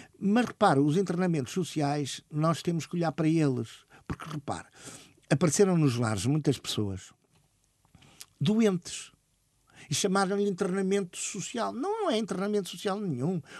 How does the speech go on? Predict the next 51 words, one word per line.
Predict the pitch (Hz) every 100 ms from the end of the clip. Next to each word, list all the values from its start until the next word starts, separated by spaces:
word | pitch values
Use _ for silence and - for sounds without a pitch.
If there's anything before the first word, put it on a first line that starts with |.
| -
O | 214
lar | 196 190 208
não | 226 226
é | 233
um | 226 214 196 175
lugar, | 156 208
não | 214 233
é, | 226 - - -
quer | 240
dizer, | 196 143
quem | 247 233
deu | 277 254
alta | 214 180 139
àquelas | 131 151 143 123
pessoas, | - 131 104 - - -
deu | 165 262 247
alta, | 226 226 220
por | 196
exemplo, | 185 180
uma | 214
pessoa | 254
partiu | 208 202 208
um | 151
braço, | 113 92 - - - 180
mas | 214 202
é, | 247 220
mas | 208 190
tem | 220
uma | 214
doença | 196 202 180 160
mental. | 147 117 87 - - - - - -
A | 214 214
alta | 226 254 226
é | 202
sobre | - 240 220 214
o |
doente | 175 170 175 226 240 233 226 175
ou | 190 208
é | 196
sobre | - 202 190
o |
braço | 180 175 -
que | -
está | 165
partido | 139 139 - 151 180 196 - -
ou | 190
é | 190
sobre | 175 185
a | 180
doença | 175 156 160
mental? | 147 139 - 73